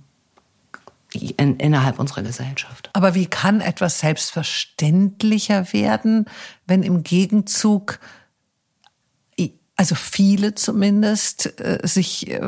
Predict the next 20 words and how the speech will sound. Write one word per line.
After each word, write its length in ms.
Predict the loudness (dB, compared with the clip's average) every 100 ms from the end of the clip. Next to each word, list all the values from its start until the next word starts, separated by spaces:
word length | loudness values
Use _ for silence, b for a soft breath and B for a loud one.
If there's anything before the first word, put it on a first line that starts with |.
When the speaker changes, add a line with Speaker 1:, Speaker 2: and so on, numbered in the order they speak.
| -8 -8
Speaker 2:
mit 560 | -8 -4 -2 0 0 2
Botox 560 | 2 4 2 0 -4
vollspritzen, 880 | 0 2 2 -2 -4 -4 -2 -2 0
sich 240 | 0 -4
operieren, 880 | -2 -2 2 2 4 4 4 4 2 B B B
sich 240 | -6 -4
irgendwelche 720 | 0 0 2 0 2 2 0 0
einzelnen 560 | 0 0 0 2 2
Wimpern, 720 | 4 4 4 4 4 2 0 -2
wo 100 | 0
man 200 | 0 0
denkt, 680 | 0 -2 -8 -14 -14 -6
die 120 | -2 -2
wiegen 260 | 0 -2
Tonnen, 500 | 2 2 4 4 2
da 100 | 4
Speaker 1:
Mhm. 60 | 4
Speaker 2:
irgendwie 440 | 4 2 -2 -2
ankleben 1000 | -2 0 2 2 2 2 4 2 4 4
und, 380 | 2 0 -2 -2